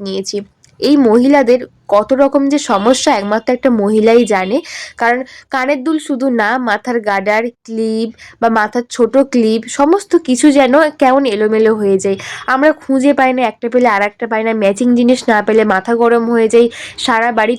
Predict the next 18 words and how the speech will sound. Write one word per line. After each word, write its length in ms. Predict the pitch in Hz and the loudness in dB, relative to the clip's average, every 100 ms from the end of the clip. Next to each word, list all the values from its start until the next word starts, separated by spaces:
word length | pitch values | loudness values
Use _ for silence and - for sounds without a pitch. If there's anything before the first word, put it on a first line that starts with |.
| 240 | -2
তন্ন 180 | 202 220 | -2 -2
তন্ন 180 | 240 226 233 | -4 -2 0
করে 160 | 240 233 240 | 2 2 2
খুঁজি, 260 | 233 214 220 | -2 0 0
বিরক্ত 300 | 208 220 226 247 220 | 2 0 0 0 2
লাগে। 180 | 208 240 | 0 2
তাই 120 | 262 254 240 | 2 2 -2
সমস্ত 280 | 214 233 269 247 | -4 -2 -4 -2
কিছু 200 | 247 330 330 - | 0 2 2 0
এইভাবে 260 | 214 220 247 208 | 0 2 2 2
গুছিয়ে 320 | 196 196 247 233 | -4 -2 2 2
রাখলে 240 | 208 214 254 | 2 -2 -2
হাতের 260 | 214 196 196 | -4 -6 -6
কাছে 180 | 202 208 233 | -6 -4 -2
পেয়েও 260 | 208 196 208 208 | 0 4 4 4
যাব। 160 | 202 294 - - - 214 | 2 0 -2 -14 -8 -4
বিশেষ 220 | 233 311 - | 0 0 2
করে 120 | 302 | 2